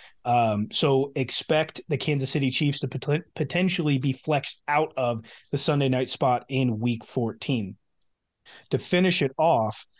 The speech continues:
if the Chiefs are flexed for week fourteen, that would mean that we are down to six and can go back up with one game, uh, to make our max of seven. And there's one week before the end that everybody needs to keep their eyes on. That's week sixteen,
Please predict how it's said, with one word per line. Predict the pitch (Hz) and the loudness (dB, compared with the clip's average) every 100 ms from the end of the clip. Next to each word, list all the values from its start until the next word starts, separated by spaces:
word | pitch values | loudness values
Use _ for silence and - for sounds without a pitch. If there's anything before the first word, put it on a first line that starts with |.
| _ _ _ - | _ _ _ -2
if | 143 - | -2 0
the | 120 | -2
Chiefs | - - 190 190 - - | 0 2 2 2 -2 -2
are | 139 147 | 0 0
flexed | - - 165 180 - - - | -2 -2 0 0 -2 -8 -10
for | - 151 135 | -2 0 2
week | 143 143 | 2 0
fourteen, | - 151 127 160 156 147 | 0 0 0 0 2 4
that | 143 143 | 2 2
would | 139 | 2
mean | 143 147 | 2 2
that | 143 127 | 2 2
we | 139 | 2
are | 131 | 2
down | 135 135 | 2 0
to | 123 | 0
six | - 165 185 - - | 0 0 0 -2 -4
and | 131 127 | -4 0
can | 135 127 | 0 2
go | 139 | 2
back | 139 143 139 | 2 2 2
up | 151 143 - | 0 -2 -2
with | 123 127 | -2 -2
one | 117 113 135 139 | -2 0 2 2
game, | 113 127 110 92 - _ _ _ _ _ _ _ 117 | 2 0 -2 -6 -14 _ _ _ _ _ _ _ 0
uh, | 120 113 110 - | 0 0 -2 -4
to | - | 0
make | 123 131 127 - | 4 4 0 -2
our | 127 117 | 0 2
max | 123 131 - | 2 2 -2
of | 117 101 | -4 -2
seven. | - 120 101 113 - _ - _ - | 0 -2 -4 -12 -18 _ -20 _ -2
And | 127 | 2
there's | 127 110 | 2 2
one | 120 170 180 | 2 4 4
week | 147 139 - | 4 2 0
before | 113 - 160 156 | -8 -2 2 4
the | 139 127 | 4 2
end | 123 | 2
that | 123 | 0
everybody | 131 131 131 123 | 0 2 2 2
needs | 123 - | -2 -4
to | 120 | -2
keep | 139 | 0
their | 131 117 | 0 2
eyes | 131 135 135 | 2 2 2
on. | 135 | 2
That's | 123 117 | 0 -2
week | 113 147 147 | 0 0 0
sixteen, | - 143 - - 151 131 | 0 0 -2 0 2 2